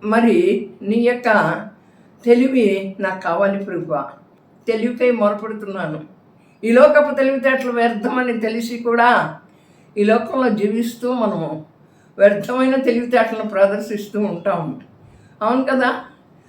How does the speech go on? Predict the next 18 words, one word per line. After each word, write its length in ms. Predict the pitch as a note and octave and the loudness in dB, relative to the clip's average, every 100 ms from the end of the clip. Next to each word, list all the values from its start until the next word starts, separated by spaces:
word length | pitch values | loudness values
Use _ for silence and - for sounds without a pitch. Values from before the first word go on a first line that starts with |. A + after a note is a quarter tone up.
| _ - | _ -2
ఆ 120 | G#3+ | 0
తెలివితేటలు 680 | A3 A3 B3 C4 C#4+ C4 C4 | 2 0 0 0 -2 -2 0
ఎందుకు 320 | G#3+ A3 A#3+ | 0 0 -2
పనికొస్తాయి? 880 | A#3+ G#3+ A3+ A#3 - G#3+ A#3 - - - - _ | -4 -4 -4 -8 0 2 2 -2 -10 -20 -20 _
మన 120 | F#3+ G#3+ | -4 -2
కుటుంబాన్ని 600 | G#3+ G#3+ B3+ C4+ G4 - | -4 -4 -2 0 0 -2
కట్టడానికి 560 | A#3+ A3+ A#3 A#3+ B3 | -4 -6 -4 -4 -4
పనికొస్తాయా? 880 | G3+ G3+ G3+ A3+ A#3+ G3 F#3 C4 C4 - _ _ | -4 -6 -6 -8 -4 -2 -2 -2 -6 -16 _ _
మన 120 | F#3+ G3+ | -2 0
బిడ్డల 380 | G3+ A3 C4+ | 2 2 0
భవిష్యత్తును 600 | A#3+ A3+ A#3+ C4 B3+ A#3+ | 0 0 -2 -4 -2 -2
ఆశీర్వదించబడటానికి 1200 | G#3 G#3+ G#3+ A#3+ A#3+ B3+ A#3+ A#3+ A#3 - A#3 A3+ A3+ | 0 -2 -2 -2 -2 -2 -4 -6 -6 -2 -2 -2 -4
పనికొస్తాయా? 840 | G3 G3+ A3 - G#3 E3+ F#3+ - - - _ - | -4 -4 -8 -6 -4 -2 -2 -4 -8 -20 _ -2
కాదు, 260 | B3+ C#4+ | 0 0
నా 120 | B3+ A#3+ | -2 -4
ప్రియమైనటువంటి 760 | G#3+ A3 G#3+ G3 F#3+ G3+ F#3+ | -4 -2 -2 -2 -4 -8 -8
వాళ్ళరా. 680 | F3+ E3 F#3 E3 D3+ D#3 - - _ _ _ - | -6 -4 -4 -6 -6 -8 -12 -20 _ _ _ -10
కనుకనే 880 | F#3+ F3 F3+ G#3+ G#3+ A#3 A3 E3+ D#3 | -6 -6 -4 -4 -2 -2 -4 -6 -8